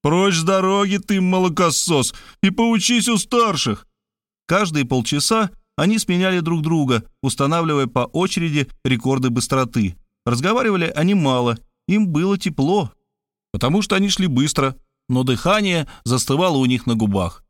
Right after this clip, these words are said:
Они почти беспрерывно терли рукавицами нос и щеки. Достаточно было не растирать лицо одну минуту, как щеки и нос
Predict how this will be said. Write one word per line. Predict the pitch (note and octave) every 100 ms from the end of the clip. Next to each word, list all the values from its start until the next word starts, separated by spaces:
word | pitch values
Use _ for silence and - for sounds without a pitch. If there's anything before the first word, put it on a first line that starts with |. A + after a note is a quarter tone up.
| _ _ _
Они | F#2+ A2+ D#3+
почти | A#2+ - -
беспрерывно | C3+ G#2 - F#2+ E2+ C#3 F3+ C#3+ A#2+ - _
терли | - D3 D3 C3 A2+
рукавицами | A2 G#2 G#2+ C#3 - A2 G2
нос | G#2 C#3+ - - -
и | A#2+
щеки. | - G2+ E2 - D#2 - _ _ _ _ -
Достаточно | G2+ F2+ C#3+ C#3+ B2+ B2
было | A2 D3 C3 G2+ - _
не | G#2+ A2+
растирать | A2 - B2+ C#3+ A#2
лицо | A2 - B2
одну | G2+ A2 A#2+
минуту, | A2 A2 F3 D#3+ G2
как | - F2+
щеки | - E3 C#3+ G#2+
и | G2
нос | C#3 E3